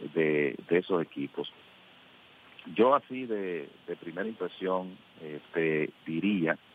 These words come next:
que me quedaría con Arizona y los Cardenales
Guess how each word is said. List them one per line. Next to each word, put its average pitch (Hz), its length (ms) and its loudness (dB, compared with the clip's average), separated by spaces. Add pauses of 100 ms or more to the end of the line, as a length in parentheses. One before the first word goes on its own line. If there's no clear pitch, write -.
(240)
que 85 140 2
me 82 100 -2
quedaría 85 380 4
con 85 160 0
Arizona 98 440 0
y 95 40 -2
los 87 100 0
Cardenales 78 720 0